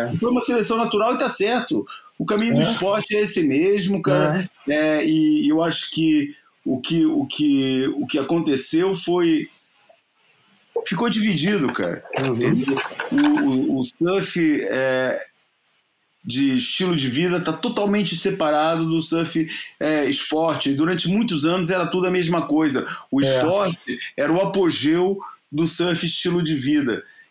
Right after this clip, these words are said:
Speaker 2: E hoje em dia não. Hoje em dia eu acho que cada vez mais vai ter um monte de surfista, pô, que vai pegar as suas ondas sem ligar a mínima pro, pro, pro, pros circuitos mundiais. Os caras querem pegar onda e, e, e curtir o surf na, na, na deles.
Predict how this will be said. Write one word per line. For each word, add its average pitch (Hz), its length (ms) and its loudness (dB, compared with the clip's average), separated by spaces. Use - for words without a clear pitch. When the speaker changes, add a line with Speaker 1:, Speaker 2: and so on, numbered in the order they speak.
Speaker 2:
E 147 80 2
hoje 175 160 2
em 202 60 2
dia 214 160 0
não. 180 360 0
Hoje 131 240 0
em 156 60 2
dia 175 340 0
eu 175 180 2
acho 151 160 0
que 156 120 0
cada 175 260 0
vez 170 260 0
mais 160 320 0
vai 165 160 0
ter 165 100 0
um 156 60 4
monte 220 320 0
de 160 60 -4
surfista, 156 640 -2
pô, 202 140 0
que 190 100 -4
vai 190 240 0
pegar 190 280 0
as 170 80 0
suas 151 280 0
ondas 185 480 0
sem 226 300 -2
ligar 180 400 2
a 156 40 2
mínima 170 680 2
pro, 143 320 0
pro, 131 280 0
pro, 127 300 0
pros 120 300 -2
circuitos 113 480 0
mundiais. 123 760 0
Os - 60 -2
caras 180 220 -2
querem 185 300 0
pegar 156 280 0
onda 165 520 0
e, 143 100 4
e, 143 640 4
e 135 60 0
curtir 135 300 0
o 147 60 2
surf 160 280 0
na, 143 220 2
na, 127 320 0
na 127 160 0
deles. 92 540 -2